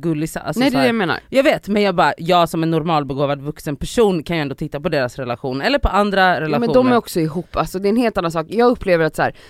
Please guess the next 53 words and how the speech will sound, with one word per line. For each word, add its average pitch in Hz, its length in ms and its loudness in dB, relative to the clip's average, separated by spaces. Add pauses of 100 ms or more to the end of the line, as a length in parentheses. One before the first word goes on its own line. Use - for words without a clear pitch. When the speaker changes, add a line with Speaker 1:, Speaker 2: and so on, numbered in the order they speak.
Speaker 2:
när 202 220 2
man 202 180 0
är 202 60 0
intresserad 208 520 -2
av 170 60 0
någon 139 160 -2
och 147 100 -2
det 147 60 -2
är 143 60 -2
början 165 400 0
av 131 100 -2
en 113 80 -4
relation 71 380 -8
och 180 60 -2
Speaker 1:
Ja. 180 80 0
Speaker 2:
sådär, - 240 -4 (340)
då 214 300 4
är 202 60 4
ju 175 100 4
ens 160 220 0
vänner 165 280 0
väldigt, 160 320 -4
vänner 196 420 0
är 196 240 4
ju 165 260 2
s-, - 240 -14
av 170 240 0
naturen 170 480 -2
väldigt 131 260 -4
protective. - 600 -8
Alltså 202 160 -2
Speaker 1:
Ja, 220 60 2
Speaker 2:
man 175 120 2
Speaker 1:
ja. 196 140 0
Speaker 2:
vill 196 160 -2
ju 180 100 0
sina 151 260 -2
vänner 151 280 0
s-, - 180 -8
deras 147 240 -2
bästa, - 360 -4 (580)
helt 101 240 -6
enkelt. - 500 -14 (200)
Och - 240 -6
då 233 240 4
är 214 80 6
det 208 60 4
väldigt 185 300 0
lätt 233 300 -4
att 160 140 -4
så - 80 -4
här, 131 120 0
ja, 120 160 0